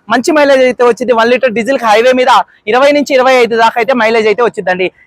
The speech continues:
ఏసీ చూసుకున్నట్లయితే చిల్డ్ ఏసీ అండి, ఫుల్ వర్కింగ్ లో అయితే ఉంది. అలాగే మ్యూజిక్ సిస్టమ్ కూడా మంచి వర్కింగ్ లో అయితే ఉందండి. అలాగే కారు స్టీరింగ్ చూసుకున్నట్లయితే ఈ కారుకి పవర్ స్టీరింగ్ ఉంది. పవర్ స్టీరింగ్ నుండి ఎటువంటి నాయిస్ అయితే రావట్లేదు. స్టీరింగ్ మౌంటెడ్ ఆడియో కంట్రోల్స్ అలాగే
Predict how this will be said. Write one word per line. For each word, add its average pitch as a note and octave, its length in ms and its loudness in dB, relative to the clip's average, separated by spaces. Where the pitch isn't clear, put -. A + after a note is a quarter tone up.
ఏసీ D#4+ 260 -2
చూసుకున్నట్లయితే C#4+ 640 0
చిల్డ్ C#4 220 0
ఏసీ C#4 180 -2
అండి, C4+ 160 -2
ఫుల్ B3 180 -2
వర్కింగ్ B3+ 280 -4
లో B3 80 2
అయితే A#3 200 -4
ఉంది. B3+ 160 -2
అలాగే B3+ 200 0
మ్యూజిక్ A#3+ 280 -4
సిస్టమ్ A#3 320 -4
కూడా A#3+ 140 4
మంచి A3+ 160 -2
వర్కింగ్ A3+ 320 -2
లో G#3+ 80 2
అయితే A3 180 -2
ఉందండి. F3+ 300 -2
అలాగే D4+ 280 2
కారు C#4 260 2
స్టీరింగ్ D#4 360 -2
చూసుకున్నట్లయితే C#4 600 0
ఈ - 100 -2
కారుకి D4+ 200 0
పవర్ C4+ 240 0
స్టీరింగ్ D4+ 280 -2
ఉంది. D4+ 100 0
పవర్ C4 220 0
స్టీరింగ్ D4 340 0
నుండి C#4+ 200 2
ఎటువంటి C4+ 280 -2
నాయిస్ B3+ 260 -2
అయితే C4 180 -4
రావట్లేదు. C4 340 0
స్టీరింగ్ C4+ 320 -2
మౌంటెడ్ B3+ 300 0
ఆడియో A#3+ 240 2
కంట్రోల్స్ B3+ 360 -2
అలాగే A#3 240 2